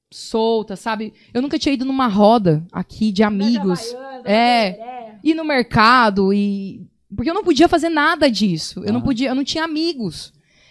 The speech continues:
Speaker 1: E naquela época eu comecei a conhecer uma galera e, tipo assim, eu nem bebia, nem nada, mas estar ali pra mim era emocionante demais, ser gente. E aquilo me fascinou. E aí eu fiquei, eu acho, uns dois, três meses sumidinha.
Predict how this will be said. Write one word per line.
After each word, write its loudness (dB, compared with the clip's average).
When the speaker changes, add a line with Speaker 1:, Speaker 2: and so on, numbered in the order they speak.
Speaker 1:
E 0
naquela -2
época -6
eu -12
comecei -4
a -12
conhecer -4
uma -4
galera -2
e, -4
tipo -6
assim, -4
eu -4
nem -6
bebia, -4
nem -4
nada, -2
mas -4
estar 0
ali 0
pra -4
mim -4
era -4
emocionante -6
demais, -6
ser -4
gente. -6
E -4
aquilo -2
me -4
fascinou. -2
E -4
aí 2
eu 2
fiquei, -6
eu 2
acho, -4
uns -6
dois, 0
três -6
meses -6
sumidinha. -8